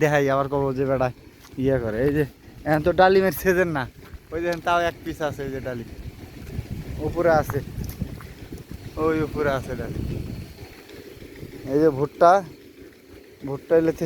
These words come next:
সিরা এসে এটা আছে ভুট্টা, এই যে, এই যে ভুট্টা আছে, শুকিয়ে গেছে গা ভুট্টা। হুম, পানি চলতেছে মোটর, ওই যে এক ভাই দেখেন বাঙালি ভাই কাম করবে নিচ্ছে, কিষানি মাথায় দিয়ে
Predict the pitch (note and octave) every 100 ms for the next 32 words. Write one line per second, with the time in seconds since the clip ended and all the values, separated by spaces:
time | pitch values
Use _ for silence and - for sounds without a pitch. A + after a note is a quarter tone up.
0 | - F3 E3 D3+ D#3 D#3 D3+ C#3+ C#3+ C3
1 | C3 A#2+ - A#2 G#2+ G2+ - - - -
2 | - - - - - - B2+ B2+ B2 -
3 | - B2 A2+ - - - - - - -
4 | - - - - - - C#3+ E3+ E3 C3+
5 | A#2+ G#2+ G#2+ - - - - - - -
6 | - - - - - - E3 F#3 D3+ B2
7 | - - - - - - E3 F3+ F3 G3
8 | F3 F3 C#3+ E3 E3+ D#3 D#3+ F3 - -
9 | - - - C#3+ D#3 D3+ C3 D3 C#3+ D3+
10 | D3+ D3+ D3 C#3+ C#3+ C#3 D3+ D3 C#3 C#3
11 | C#3+ - D#3 D#3+ - - - - - -
12 | - D#3+ F#3 F3+ F3+ E3+ D#3 D#3+ D#3 D3+